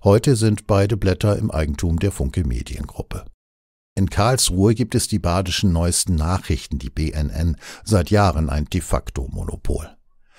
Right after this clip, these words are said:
In meiner jetzigen Heimat, in der Südpfalz, existiert ein Zeitungsmonopol mit Ausstrahlung auf andere wichtige Teile unseres Landes. Die Rheinpfalz des Medienkonzerns der Familie Schaub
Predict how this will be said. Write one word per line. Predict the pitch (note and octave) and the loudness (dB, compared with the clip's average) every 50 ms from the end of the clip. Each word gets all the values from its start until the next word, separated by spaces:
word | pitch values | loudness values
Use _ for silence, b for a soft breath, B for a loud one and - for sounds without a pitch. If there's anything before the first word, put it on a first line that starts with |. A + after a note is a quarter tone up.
| B B B B | B B B B
In | - G2 | 0 2
meiner | F2+ E2+ E2 E2 | 2 2 2 2
jetzigen | E2 E2+ A2 C3 - - A2+ E2+ F#2+ E2+ E2 | 2 4 2 2 2 0 0 2 2 4 4
Heimat, | E2+ F2 F2 F#2 G#2+ C#3+ D#3+ - | 4 4 4 4 2 2 2 0
in | D#2+ D2 | -2 -2
der | C#2 C2 C2 | -2 -2 -4
Südpfalz, | - D#2+ F2+ B2+ C#3+ - - - - - D#2+ B1+ D#2 F#2+ - - | -2 0 0 0 0 -2 -4 -6 -2 -2 -2 0 0 -2 -4 -6
existiert | E2+ D#2 - F#2 - - - - C#3 D3+ - - | -8 -6 -4 -4 -4 -4 -2 0 0 0 0 0
ein | - G2+ G2 - | -2 -2 0 0
Zeitungsmonopol | - - A#2 C#3 - - F#2 F2+ - - - F#2+ F#2 F#2 F#2 E2 - - G#2 A#2 | -2 -2 -2 -2 0 0 0 0 -2 0 0 2 2 2 2 0 2 2 2 4
mit | C3 B2 - - | 4 2 0 -2
Ausstrahlung | - F2 F2+ F2+ - - - G2 F#2 F#2+ G2 G#2+ - | -2 -2 0 -2 -2 -4 -2 0 2 2 2 0 0
auf | F2 F2+ - - | -2 -6 -4 -2
andere | F#2+ A#2 C#3 A#2+ G2+ C#2 C#2 C#2 | 0 2 2 2 2 0 -2 -2
wichtige | D#2+ E2 - - G2 F#2+ A2 - | -2 -4 -2 -4 -2 -2 -2 0
Teile | - F#2 E2 D#2+ D#2 D2+ | 0 0 0 0 -2 -2
unseres | - E2 D#2+ D2+ E2 G2 F#2 - - | -2 -4 -4 -2 -2 -2 -2 -2 -4
Landes. | C#2+ C2+ B1 - - - - - - - - B B B B B B B B - | -4 -4 -6 -6 -4 -4 -4 -4 -6 -8 -12 B B B B B B B B -2
Die | G2+ | 0
Rheinpfalz | - F#2+ F#2 E2+ D#2+ D#2 - - F#2+ E2+ E2 G2 G2+ - - | 2 2 2 2 0 -2 0 2 2 4 4 2 0 -2 -4
des | - D2+ - - - | -4 -4 -4 -2 -2
Medienkonzerns | D#2+ D#2+ E2+ D#2+ D#2+ F2+ E2+ E2 - - G2 - - - F2+ F#2+ G2 - - | -2 0 0 0 0 0 0 0 0 0 0 0 0 0 0 0 0 -2 -2
der | - E2+ | -4 -2
Familie | - - D#2+ E2 E2+ E2+ D2+ D#2 D#2+ - | -2 0 0 0 0 0 0 0 -2 -2
Schaub | - - - E2+ - - - | -2 -2 -2 0 -2 -2 -4